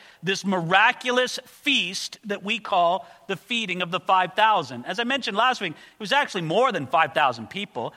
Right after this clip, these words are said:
It says there were five thousand men. So as far as women and children, we don't exactly know. But we'll call it the feeding of the five thousand. And in this occasion where Jesus miraculously fed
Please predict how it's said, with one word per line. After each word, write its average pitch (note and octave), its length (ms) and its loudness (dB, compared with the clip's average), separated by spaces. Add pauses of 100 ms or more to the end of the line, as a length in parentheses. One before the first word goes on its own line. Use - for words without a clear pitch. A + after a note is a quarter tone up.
(140)
It D#3+ 100 -10
says G#3 160 -2
there G3+ 80 -2
were F#3+ 100 4
five G3 280 2
thousand F#3+ 420 2
men. G#3 380 2
So F#3 160 -6
as F3 80 -8
far A#3+ 180 2
as G#3+ 80 -2
women A3+ 300 -2
and A3 120 -6
children, G3 300 -2
we A3 80 -4
don't G3 220 0
exactly F#3+ 440 0
know. A#3+ 300 0 (260)
But A#3 120 0
we'll D#4 160 2
call C4 240 4
it A3+ 100 0
the G3+ 80 -12
feeding G3 340 -6
of F3+ 100 -4
the E3+ 100 -4
five F3 280 2
thousand. D3 440 0 (720)
And A3+ 100 -2
in D4+ 160 0
this F4 160 0
occasion C4 540 0
where A3+ 120 2
Jesus B3 380 -2
miraculously C4 840 2
fed G#3+ 580 2